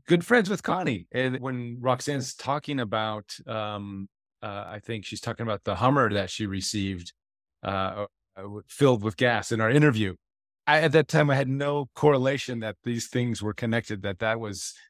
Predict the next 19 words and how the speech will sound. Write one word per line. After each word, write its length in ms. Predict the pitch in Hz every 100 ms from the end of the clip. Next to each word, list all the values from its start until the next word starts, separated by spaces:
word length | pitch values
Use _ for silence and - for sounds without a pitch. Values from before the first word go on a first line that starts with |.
| -
Connie, 420 | - 131 117 101
who 140 | 107
was 200 | 104 92
the 100 | 85
Connie 520 | 101 120 117 110 98 - _ _
that 120 | - 98
you've 160 | 127
been 140 | 123 110
working 300 | 107 - 104
with, 220 | 98 -
Daniel. 460 | 135 135 120 101 - _ _ _ _ _ _ _
If 200 | 160 117
I 100 | 127
got 200 | 123 135
that 160 | 110 104
right, 200 | 135 113
I 80 |
think 260 | 101 143 131
that's, 480 | 127 101 98 - -